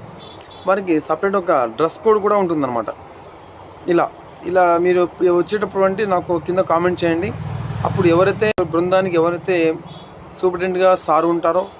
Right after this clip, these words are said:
ఆ సార్ ఒక డీటెయిల్స్ మేము ఇస్తాను. మీరు కాల్ చేసి మీరు ఈ యొక్క శివసేవ కా-, కార్యక్రమంలో పాల్గొని స్వామివారి కృపకి పాత్రలు కావచ్చు. ఇలాంటి మరెన్నో వీడియోస్తో మీ ముందుకు వస్తుంటాను.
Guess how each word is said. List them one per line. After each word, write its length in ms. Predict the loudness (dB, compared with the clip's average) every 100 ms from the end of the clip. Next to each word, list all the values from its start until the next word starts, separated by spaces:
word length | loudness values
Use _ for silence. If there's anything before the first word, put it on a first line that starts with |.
| -20 -8 -4
ఆ 80 | -2
సార్ 260 | 0 0
ఒక 80 | 0
డీటెయిల్స్ 340 | -2 -2 -2
మేము 120 | -2 -4
ఇస్తాను. 320 | -2 -4 -4
మీరు 540 | -10 -14 -18 -10 -8
కాల్ 260 | 0 2 2
చేసి 300 | 0 -4 -8 -12 -20 -16 -2
మీరు 260 | 0 2 0
ఈ 60 |
యొక్క 320 | -2 0 -2
శివసేవ 720 | -2 -2 0 0 -2 2 2 0 -8 -4
కా-, 80 | -4
కార్యక్రమంలో 580 | 0 0 0 -2 -2 -2
పాల్గొని 500 | 0 0 2 -2 -4 -12 -4
స్వామివారి 420 | 0 2 2 -2
కృపకి 480 | -4 -8 -8 -10 -14 -16 -20 -14 -8
పాత్రలు 220 | -6 -6
కావచ్చు. 360 | -4 -4 -6 -14 -20 -20 -20 -20 -20 -20 -20 -20 -20 -20 -20 -20 -8
ఇలాంటి 560 | -2 0 0 2 0 0 -10 -8
మరెన్నో 460 | -2 0 0 0 0
వీడియోస్తో 440 | 2 0 -2 -2
మీ 100 | 0
ముందుకు 320 | 0 0 -2
వస్తుంటాను. 440 | -4 -4 -2 -2